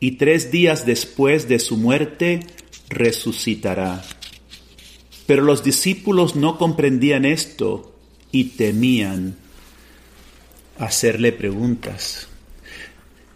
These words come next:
Llegaron a Cafarnaúm y una vez que estuvieron en la casa, les preguntó:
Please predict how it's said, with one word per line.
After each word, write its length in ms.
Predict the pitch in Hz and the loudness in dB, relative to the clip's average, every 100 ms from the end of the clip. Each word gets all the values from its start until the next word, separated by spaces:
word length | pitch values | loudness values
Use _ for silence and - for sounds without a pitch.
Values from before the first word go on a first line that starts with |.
| _ - 220 | _ -20 -4
Llegaron 440 | 127 131 208 226 | 0 4 4 4
a 80 | 214 | 2
Cafarnaúm 840 | 180 170 139 120 117 139 135 98 92 - - | -2 0 -2 0 2 4 2 0 -6 -16 -14
y 120 | - 156 | -2 2
una 200 | 185 180 | 4 4
vez 320 | 165 180 175 | 4 2 2
que 100 | - | -4
estuvieron 680 | 123 120 110 127 143 147 147 | -2 -2 0 2 2 0 0
en 160 | 156 | 0
la 160 | 156 156 | 0 -2
casa, 680 | 117 98 - 120 123 123 - _ _ _ - - - - _ - | -2 -2 -2 -4 -4 -8 -20 _ _ _ -20 -20 -20 -20 _ -6
les 220 | 117 113 | -2 -2
preguntó: 960 | - 107 107 117 117 175 117 90 - | -2 0 0 -4 0 0 0 -4 -16